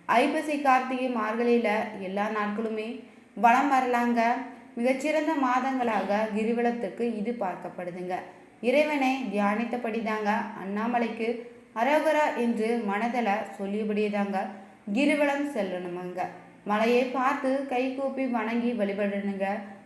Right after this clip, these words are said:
தினமுமே கிரிவலம் வரலாங்க. ஆனா, பௌர்ணமி என்று கிரிவலம் வந்தா மனசக்தி அதிகரிப்பதாக சொல்லப்படுதுங்க. கொடிக்கம்பம் அருகே பார்த்தீங்கன்னா, செந்தூர விநாயகர் பிரம்மாண்டமாக காட்சியளிக்கிறாரு.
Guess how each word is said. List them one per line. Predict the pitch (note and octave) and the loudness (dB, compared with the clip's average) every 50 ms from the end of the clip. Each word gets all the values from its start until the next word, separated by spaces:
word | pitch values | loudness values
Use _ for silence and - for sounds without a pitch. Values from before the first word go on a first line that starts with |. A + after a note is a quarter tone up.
| - - F3+ | -18 -6 -2
தினமுமே | A3+ B3+ C4+ C#4+ C#4+ D4 C#4+ C4+ C4 C4 C4+ B3 A#3 | 0 2 2 2 2 2 2 2 0 0 0 0 0
கிரிவலம் | A#3+ B3 B3 C4 B3+ B3 B3 B3 A#3 A3 | 0 0 0 0 2 2 2 2 2 0
வரலாங்க. | G3 F#3 F#3 F#3+ F#3+ F#3 F#3+ F#3 F3+ F#3+ F3+ - - - - - - - - | -4 -4 -4 -4 -4 -4 -4 -4 -2 -2 -2 -2 -4 -8 -14 -18 -20 -12 -4
ஆனா, | - A3 A3+ A3+ A3+ A3 A3 A#3 A3+ G#3 - | 0 0 2 2 2 2 2 0 0 -2 2
பௌர்ணமி | - A3+ A3+ A#3 A#3+ B3+ C4 C4+ C4+ | 4 4 4 4 4 2 2 0 0
என்று | C4+ C4 - C4 | 0 0 0 0
கிரிவலம் | C4+ B3 - B3+ B3+ C4+ C4 C4 C4 B3+ | 0 0 0 0 0 2 2 2 0 0
வந்தா | B3 A#3 A3+ G#3+ G#3+ G#3+ A3+ A3+ - - - - - - - | -2 -2 -2 -2 -2 -2 -4 -4 -8 -12 -16 -18 -16 -10 -6
மனசக்தி | A3 A#3 A#3+ C4+ D#4+ E4+ D4+ - - - - B3 A#3+ - - C4 B3+ | -2 0 2 2 2 2 0 -2 -6 -4 -4 -4 -4 -4 -4 -2 -2
அதிகரிப்பதாக | - - G3+ G#3 A3+ B3 B3+ B3+ B3+ A#3+ A3+ A3 G#3+ G#3 G#3 A#3 C4+ - - - | 0 0 0 0 0 0 0 0 0 -2 -2 0 0 2 2 0 0 -2 -4 -4
சொல்லப்படுதுங்க. | A3 G3+ G3 F#3 - - F3+ F3 F3+ F3 F3+ F3+ F3 - - - - - - - - - - - | -2 -2 -2 -4 -4 -6 -10 -10 -8 -8 -8 -8 -8 -8 -10 -16 -20 -20 -20 -20 -20 -20 -14 -2
கொடிக்கம்பம் | - C4 B3 B3 C#4+ C#4+ C#4 C#4 C4+ C4+ C4+ C4+ | 2 2 2 4 2 2 0 0 2 2 0 2
அருகே | B3+ B3 A#3+ B3 A#3+ C4 C4 | 2 2 2 4 2 2 2
பார்த்தீங்கன்னா, | B3+ A#3+ A3+ G#3+ G3+ G#3+ G#3+ G#3 G3 F#3+ G3+ A3+ C4 - - - - - - - - | 2 2 2 2 0 -2 -2 -2 0 0 0 -2 -4 -6 -10 -14 -18 -20 -20 -4 2
செந்தூர | C4+ C4 C4+ C4+ C#4+ C#4+ C#4+ C#4 C4+ A#3 | 2 4 4 4 4 4 4 4 2 2
விநாயகர் | B3 B3 B3 B3 B3 B3 A3+ A3+ A3+ A#3+ A#3 - - - | 0 0 0 0 0 2 2 2 0 0 -2 -4 -8 -6
பிரம்மாண்டமாக | G#3 G3+ G3+ G#3 A3 A#3 A#3+ A#3+ B3 A#3+ A#3 A3 G#3+ A#3 A#3 | -2 -2 0 0 0 0 0 0 0 0 -2 -2 -2 -4 -4
காட்சியளிக்கிறாரு. | - G#3 F#3+ F#3+ G3 - G#3+ G#3 G3+ G3+ G#3 G3+ G3+ G3 F#3+ F#3+ G3+ A3+ B3 - | -2 -2 -2 -2 -2 -2 -2 0 0 0 0 0 0 0 0 0 -2 -2 -4 -6